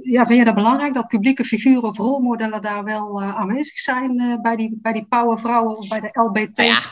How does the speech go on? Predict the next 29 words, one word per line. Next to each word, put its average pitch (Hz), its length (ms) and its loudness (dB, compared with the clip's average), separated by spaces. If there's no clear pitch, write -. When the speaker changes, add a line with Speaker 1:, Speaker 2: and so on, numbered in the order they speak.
Speaker 1:
T-vrouwen? 214 500 -10
Speaker 2:
Het 185 180 2
is 175 180 4
heel 170 200 2
simpel. 170 440 4
Het 165 120 2
zou 170 180 4
vreemd 170 300 0
zijn 151 240 -2
als - 120 -6
het 165 100 -6
niet 247 160 2
zo 294 140 0
zou 143 220 -6
zijn. - 320 -10
Want 175 200 0
als 185 200 6
je 185 80 6
gewoon 165 320 2
gemiddeld 175 520 2
in 170 160 0
Nederland 151 440 -2
kijkt, 160 540 0
dan 170 140 -8
kan 226 200 4
het 196 80 2
niet 180 200 -4
anders. 156 600 -2
Of, - 440 2